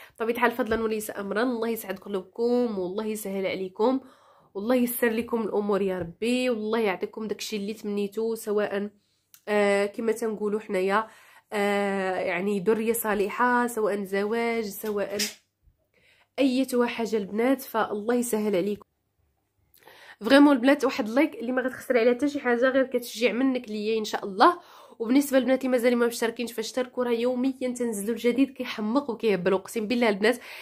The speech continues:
الا الحمد لله تنخدموا عليه من القلب. وفاش تخدمي على واحد الحاجه من القلب تتوصل لقلوب المغاربه الحمد لله. فما تنساوناش البنات من الاشتراك،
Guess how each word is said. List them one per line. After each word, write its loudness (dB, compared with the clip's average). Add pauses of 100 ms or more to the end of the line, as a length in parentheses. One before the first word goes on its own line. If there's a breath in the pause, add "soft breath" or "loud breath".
(160 loud breath)
الا 2
الحمد 2
لله 2
تنخدموا 0
عليه 4
من 0
القلب. -2 (260)
وفاش -12
تخدمي 0
على 6
واحد -2
الحاجه -2
من -2
القلب -2
تتوصل 0 (280 loud breath)
لقلوب 0 (100)
المغاربه 0
الحمد -4
لله. -6
فما -6
تنساوناش 2
البنات -4
من -2
الاشتراك، 0